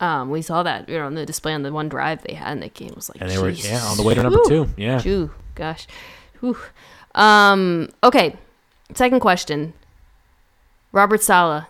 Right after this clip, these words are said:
Speaker 1: head coach of the New York Jets, said, "We're gonna stick with Zach through hell or high water."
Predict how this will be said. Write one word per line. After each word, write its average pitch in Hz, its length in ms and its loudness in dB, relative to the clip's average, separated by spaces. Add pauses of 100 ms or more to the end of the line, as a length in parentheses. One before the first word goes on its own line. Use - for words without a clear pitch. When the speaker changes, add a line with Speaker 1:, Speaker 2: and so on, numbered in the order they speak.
(100)
Speaker 1:
head 196 180 -4
coach 196 160 2
of - 60 -8
the 185 60 -2
New 185 80 2
York 170 140 2
Jets, 165 560 -2 (120)
said, 165 400 -2 (680)
"We're - 60 -20
gonna 180 100 0
stick 247 280 4
with 226 140 8
Zach 208 300 6
through 190 160 0
hell 214 300 4
or 196 100 6
high 180 220 4
water." 151 440 2